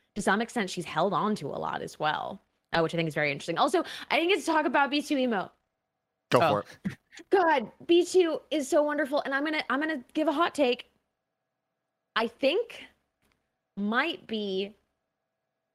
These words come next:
Speaker 1: best droid. I'm gonna take the original trilogy out for, like, nostalgia reasons because, like, and once you start factoring in, like, your nostalgia for R two and things like that, it's tough. But,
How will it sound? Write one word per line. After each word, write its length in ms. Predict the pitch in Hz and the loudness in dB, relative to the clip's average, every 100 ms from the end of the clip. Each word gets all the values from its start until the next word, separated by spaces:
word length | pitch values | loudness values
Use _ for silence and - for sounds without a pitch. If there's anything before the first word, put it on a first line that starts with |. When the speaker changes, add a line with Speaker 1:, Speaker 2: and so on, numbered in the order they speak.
| _ - | _ 0
Speaker 1:
best 420 | 196 196 - - _ _ - | 0 -2 -12 -18 _ _ -16
droid. 360 | 175 190 139 131 | -2 0 0 0
I'm 140 | 208 311 | 0 2
gonna 160 | 453 539 | 0 0
take 180 | - 302 | -2 -2
the 100 | 285 | 0
original 280 | 262 226 233 | 0 0 -2
trilogy 400 | - 214 208 202 | -2 -2 0 2
out 160 | 202 - | 0 0
for, 80 | |
like, 140 | 196 180 | -2 -2
nostalgia 500 | 175 - 160 180 214 | -4 0 0 2 0
reasons 540 | 226 240 254 262 254 | -2 0 0 0 -2
because, 340 | 202 185 190 185 | -4 -2 -2 2
like, 220 | 180 175 - - | 0 0 -12 -4
and 80 | |
once 160 | 226 247 | -2 -2
you 60 | 262 | 0
start 180 | 247 | 0
factoring 420 | 208 185 - 214 202 | 0 -2 -2 -2 0
in, 120 | 185 | -2
like, 160 | 180 | -2
your 80 | 185 | 0
nostalgia 440 | 180 170 170 165 175 | 0 0 0 0 0
for 180 | 180 | -2
R 140 | 160 160 | -2 -4
two 240 | - 170 | -2 -2
and 160 | 175 175 | -2 -4
things 200 | 196 196 | -6 -2
like 180 | 202 196 | -2 0
that, 320 | 208 202 208 - - - - | 0 2 -2 -10 -20 -4 -2
it's 180 | 185 | -2
tough. 460 | - 175 170 254 - _ _ - | -4 0 0 0 -6 _ _ -10
But, 500 | 180 226 185 151 | -2 2 2 0